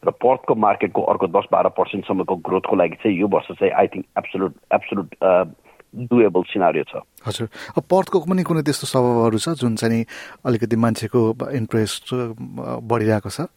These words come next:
Speaker 1: अब पर्थमा चाहिँ एउटा राम्रो के छ भन्दाखेरि हजुरको पर्थ चाहिँ सिडनी जस्तो भास्ट नभएको कारणले within fifteen twenty मिटर सिटीको रेडियसमा सबबहरू राम्रो छ। अ, पर्थमा चाहिँ तपाईँ त्यति स्केप्टिकल भएर,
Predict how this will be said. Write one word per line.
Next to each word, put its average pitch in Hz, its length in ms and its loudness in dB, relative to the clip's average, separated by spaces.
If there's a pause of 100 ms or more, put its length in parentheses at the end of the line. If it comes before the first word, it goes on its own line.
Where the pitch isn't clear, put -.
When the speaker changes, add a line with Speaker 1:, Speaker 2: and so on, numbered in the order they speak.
(280)
Speaker 1:
अब - 60 2
पर्थमा 208 440 2
चाहिँ 180 200 4
एउटा 107 140 4
राम्रो 120 280 4
के 113 180 2
छ - 100 0
भन्दाखेरि 98 420 2
हजुरको 107 300 -2
पर्थ 127 300 2
चाहिँ - 240 -2
सिडनी 123 240 2
जस्तो 110 280 -2
भास्ट - 540 0
नभएको 101 360 2
कारणले 98 340 2
within 107 300 -2
fifteen 107 320 -2
twenty 101 200 0
मिटर 95 320 0
सिटीको 95 460 0
रेडियसमा 98 460 2 (400)
सबबहरू 92 400 4
राम्रो 98 280 4
छ। - 120 -4
अ, 139 100 2 (380)
पर्थमा 135 540 2
चाहिँ 131 140 0
तपाईँ 107 200 2
त्यति 113 340 -2
स्केप्टिकल - 520 0
भएर, 90 300 4